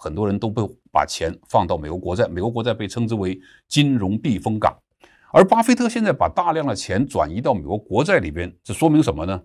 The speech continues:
马斯克的说法说，巴菲特这个行动呢，可能预示着市场即将出现调整。美国市场出现调整的原因是什么呢？我想其中一个原因就是美国经济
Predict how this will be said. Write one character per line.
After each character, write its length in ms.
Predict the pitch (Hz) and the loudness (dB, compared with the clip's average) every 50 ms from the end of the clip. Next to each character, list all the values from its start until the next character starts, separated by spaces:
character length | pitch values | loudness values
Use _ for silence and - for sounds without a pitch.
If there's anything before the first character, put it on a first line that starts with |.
| _ _ _ | _ _ _
马 160 | - 92 90 | 4 4 4
斯 100 | - - | 4 4
克 140 | 151 143 131 | 2 2 2
的 60 | 101 | 2
说 180 | - 107 98 92 | 2 0 0 0
法 180 | - - - _ _ _ _ _ - | -2 -6 -6 _ _ _ _ _ -2
说， 140 | - 110 110 | 0 0 0
巴 240 | 98 - 143 170 165 | 4 4 4 4 4
菲 180 | - 175 170 | 4 2 2
特 160 | 165 170 156 131 | 2 0 0 0
这 80 | 135 | 0
个 80 | 107 98 | -2 -2
行 220 | - - 85 107 | -4 -4 -4 -2
动 120 | 120 110 95 | -2 -2 -2
呢， 120 | 85 80 | -4 -4
可 340 | - - - - 95 87 82 | -6 -8 -4 -2 0 0 0
能 300 | 85 90 98 117 123 120 - | 0 0 0 -2 -2 -4 -4
预 160 | 160 147 120 | -2 0 0
示 200 | - - 110 95 | 0 -2 -6 -6
着 120 | 92 80 | -6 -6
市 320 | 82 - - - 175 123 92 | -8 -8 -6 -4 -4 -4 -4
场 280 | - - 78 71 71 | -4 -8 -8 -8 -8
即 160 | - - 123 | -6 -6 -4
将 200 | 117 120 110 110 | -2 -2 -2 -4
出 140 | 110 - 120 | -4 -6 -6
现 140 | 110 113 92 | -4 -4 -6
调 200 | - - 82 92 | -6 -6 -6 -6
整。 140 | 92 101 92 - _ _ - - _ - - - - _ | -6 -10 -12 -14 _ _ -20 -20 _ -20 -20 -20 -20 _
美 160 | - 120 127 143 | 4 6 6 8
国 120 | 180 202 | 6 4
市 160 | 190 - 214 | 2 0 0
场 120 | 156 104 92 | 0 0 0
出 140 | - 170 | -2 -2
现 160 | 156 180 170 131 | 0 0 0 0
调 220 | - 101 - 139 | 0 0 0 0
整 100 | 120 87 | -2 -6
的 80 | 82 85 | -6 -6
原 260 | 82 80 82 101 151 | -6 -2 -2 0 0
因 80 | 170 | 0
是 140 | 160 160 151 | -2 -4 -6
什 140 | 120 - 67 | -8 -8 -10
么 100 | 67 69 | -12 -14
呢？ 160 | 69 67 - - _ _ _ _ | -16 -16 -18 -20 _ _ _ _
我 120 | _ 139 139 | _ 0 2
想 180 | 139 90 82 | 2 2 2
其 160 | 80 - - 143 | 0 -6 0 0
中 160 | 170 175 175 | 0 2 2
一 40 | 147 | 0
个 60 | 117 | 0
原 160 | 87 85 87 | 0 0 -2
因 140 | 98 104 98 | -2 -2 -4
就 80 | 101 | -4
是 260 | 92 90 101 85 - - _ _ _ _ _ _ _ _ | -4 -4 -6 -6 -8 -10 _ _ _ _ _ _ _ _
美 260 | _ 104 101 98 90 82 | _ 2 2 4 2 2
国 180 | 78 113 135 | 0 0 -2
经 220 | 135 - 143 151 147 | 0 0 -2 -2 -2
济 500 | - 135 117 104 92 85 76 73 - | -2 -2 -2 0 -2 -4 -6 -10 -14